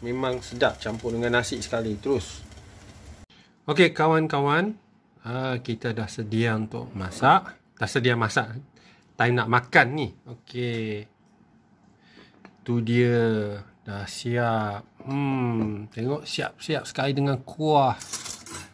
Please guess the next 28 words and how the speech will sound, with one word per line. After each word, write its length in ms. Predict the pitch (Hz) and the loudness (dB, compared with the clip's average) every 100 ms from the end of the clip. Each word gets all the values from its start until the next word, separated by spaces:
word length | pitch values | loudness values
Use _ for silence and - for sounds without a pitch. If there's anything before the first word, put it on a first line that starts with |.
| _ | _
So, 160 | - | -8
memang, 480 | 123 127 127 127 131 165 - - - | -4 -2 0 -2 -4 -8 -20 -20 -18
oh, 400 | 165 135 - 135 - | -12 -10 -10 -12 -4
memang 320 | 139 131 120 | -2 0 -2
terbaik. 560 | 120 127 113 127 185 - - | 2 4 4 2 -2 -6 -14
Okey, 400 | - 196 156 104 - | -4 2 4 4 0
dua 240 | 135 190 190 | 2 2 8
cara 240 | 170 202 | 8 8
kita 240 | 180 139 | 2 -4
boleh 160 | 139 135 | -4 -2
makan 480 | 131 123 131 110 110 | -2 -2 -2 -2 -2
ni. 80 | - | -2
Satu, 640 | - 131 120 - 170 208 | -2 -2 -4 -8 -8 -8
kita 320 | 180 127 135 | -10 -10 -8
boleh 240 | 127 123 127 | -6 -4 -4
masak 400 | 123 113 117 113 | -4 -6 -8 -10
besar-, 400 | - 110 120 117 | -10 -2 -2 0
makan 320 | 123 123 123 123 | 0 2 2 4
bersama 320 | 120 117 120 | 0 0 0
nasi. 560 | 117 104 - 156 226 - - _ - - - - - - _ | -2 -2 -2 0 0 -4 -20 _ -20 -20 -20 -20 -20 -20 _
Kalau 160 | 113 120 | -6 0
ya 320 | 117 160 160 | 4 6 6
pun 160 | 156 135 | 2 -4
tidak, 580 | 123 123 117 175 220 - - - - | -4 -2 0 4 4 2 -10 -12 -14
kita 400 | - 131 - 139 | -10 -12 -8 -10
boleh 320 | 127 131 139 139 | -6 -4 -4 -4
makan 640 | 120 110 - 117 120 143 151 | -4 -4 -4 -2 0 -2 -6
bersama 720 | 143 113 107 123 160 190 | -8 -6 -4 0 0 0